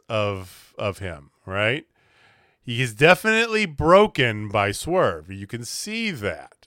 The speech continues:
It's not like a Toni Storm broken, where she lost her damn mind and became a nineteen thirties movie star. It's just, he's not, y-, you know, he's, he's not focused. He's not there. And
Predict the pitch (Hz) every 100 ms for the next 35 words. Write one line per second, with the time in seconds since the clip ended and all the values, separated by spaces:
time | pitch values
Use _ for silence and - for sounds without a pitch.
0 | - 107 - 131 151 175 180 170 175 165
1 | 180 165 - 202 233 202 127 110 101 101
2 | - 98 104 120 98 101 98 101 - 92
3 | 104 98 98 139 175 123 117 135 101 95
4 | 95 104 101 101 107 113 110 104 101 -
5 | - - - 123 113 110 120 202 156 -
6 | 110 104 104 110 _ - 139 - 156 135
7 | - _ _ _ _ _ _ _ _ _
8 | - 139 127 - - _ _ _ 135 151
9 | 147 - _ 147 160 147 117 127 127 -
10 | _ _ _ _ _ _ _ _ _ _
11 | 147 127 151 - 240 294 98 82 - 110
12 | 110 135 131 208 240 131 90 - 107